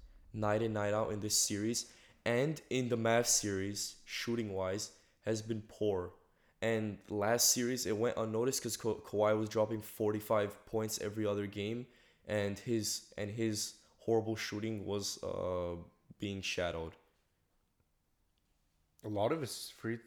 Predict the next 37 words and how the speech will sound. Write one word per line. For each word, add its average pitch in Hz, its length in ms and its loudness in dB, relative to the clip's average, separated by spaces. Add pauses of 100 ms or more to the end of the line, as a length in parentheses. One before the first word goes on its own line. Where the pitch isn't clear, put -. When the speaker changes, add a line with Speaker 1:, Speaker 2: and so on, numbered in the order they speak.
(300)
Speaker 2:
a 110 60 -4
lot 107 240 2
of 127 80 -2
his 110 140 -4
points 107 320 -6
are 104 40 -6
coming 104 320 -6
from 92 200 -10
free 95 240 -12
throws. - 380 -16
Speaker 1:
Yeah, 113 440 2
and 104 320 -2
yeah, 107 100 2
that's 92 220 0
another 104 300 -4
thing 95 160 -8
that 90 100 -6
I 87 60 -6
wanted 90 220 -10
to - 100 -10
say. - 260 -4 (1700)
The 110 120 0
guy 127 640 4
is 117 680 0
somewhere 107 580 0
else 104 320 -2
mentally. 104 600 -4 (420)
He's 98 260 -6
not 110 260 0
here 107 260 -2
in 104 60 -4
the 98 60 -4
series. 90 640 -2 (100)
I 98 120 -2
don't 107 120 0
know 98 60 0 (180)
why. 95 300 2